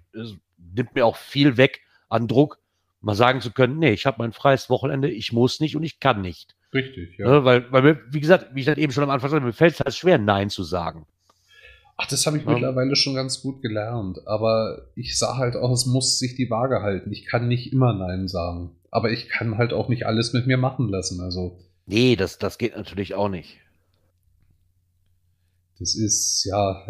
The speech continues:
Speaker 2: da bin ich sowieso gespannt. Also ich hab bisher eigentlich immer meinen Rhythmus so, dass ich sonntags, montags frei hab, außer ab und zu bin ich sonntags halt auch mal fällig. Äh, da wir jetzt aber mehr Busfahrer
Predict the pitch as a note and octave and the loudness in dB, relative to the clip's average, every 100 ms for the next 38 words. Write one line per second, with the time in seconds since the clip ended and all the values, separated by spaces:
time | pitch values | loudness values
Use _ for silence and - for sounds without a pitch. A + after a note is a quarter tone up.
0 | - B2+ D3+ D#3 C3+ B2+ B2 C3+ B2+ - | 2 4 4 2 2 0 0 0 -2 -4
1 | F#2+ F#2+ G2+ A2+ B2+ - B2 A#2+ B2 A#2 | -10 -10 -10 -8 -8 -8 -6 -4 -2 -4
2 | A#2 B2 A#2+ A2+ A2 A2 A2+ A#2 A#2+ A2 | -6 -8 -8 -6 -6 -4 -2 -2 -2 -4
3 | - B2 A2+ - A2+ A2 A2 A2+ G#2+ G#2+ | -4 -2 -2 0 0 0 0 0 -2 -2
4 | A#2 B2+ B2+ - A#2+ B2 B2 B2 B2+ - | -4 -4 -4 -6 -4 -2 0 0 -2 -2
5 | G#2 A2 G#2 G#2 - _ _ - - A2 | -2 0 0 -2 -8 _ _ -10 -4 -4
6 | - A2+ G#2+ G#2 G2+ G#2+ G#2+ - G#2 - | -4 -4 -4 -4 -2 -2 -4 -2 -2 -2
7 | G2+ A2+ - A#2+ B2+ B2+ - _ _ _ | 0 0 0 0 2 0 -6 _ _ _
8 | _ _ _ _ _ _ _ _ _ A#2+ | _ _ _ _ _ _ _ _ _ 2
9 | A2+ A2 G#2+ G2 - - A2 A2 A2+ A2+ | 4 4 0 -2 -8 -10 -4 -2 -2 -6
10 | - G#2 G#2+ G#2+ G#2+ G#2+ G2+ - B2+ - | -6 -4 -4 -2 0 0 -2 -4 -2 -2
11 | - A2+ A#2 A2+ | -2 -4 -4 -8